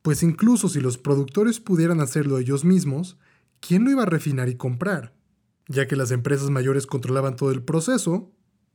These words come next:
su política oficial era evitar la entrada de petróleo que no controlaban en el mercado internacional. Y con cada nuevo yacimiento que se descubría, la posición para negociar de los países productores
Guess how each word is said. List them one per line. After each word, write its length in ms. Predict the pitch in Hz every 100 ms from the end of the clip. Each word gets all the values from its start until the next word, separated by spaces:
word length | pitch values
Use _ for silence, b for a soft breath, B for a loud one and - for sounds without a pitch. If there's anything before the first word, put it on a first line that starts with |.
| _ _ b b b
su 240 | - 151
política 440 | 147 147 185 - 269
oficial 460 | 190 - 147 135 151
era 120 | 147
evitar 340 | 156 - 170
la 100 | 247
entrada 500 | 254 180 147 127 120
de 140 | 113 110
petróleo 640 | 120 117 175 147 120 156 _ -
que 120 | 123
no 200 | 123 185
controlaban 760 | 247 226 208 143 120 110 120 -
en 140 | 131 123
el 100 | 113
mercado 400 | 113 - 135 135
internacional. 840 | 123 127 123 113 117 104 95 92 _ _ _ _ _ _ _
Y 100 | 175
con 200 | - 160
cada 220 | 156 240 262
nuevo 240 | 214 269
yacimiento 540 | 247 208 175 156 160
que 80 | 175
se 100 | 151
descubría, 680 | 135 123 180 160 135 117 147 b b
la 200 | 147 135
posición 400 | 156 147 151 214
para 180 | 254 254
negociar 460 | 185 139 123 156 123
de 80 |
los 160 | 110 104
países 380 | - 131 - 147
productores 720 | 151 151 170 202 147 170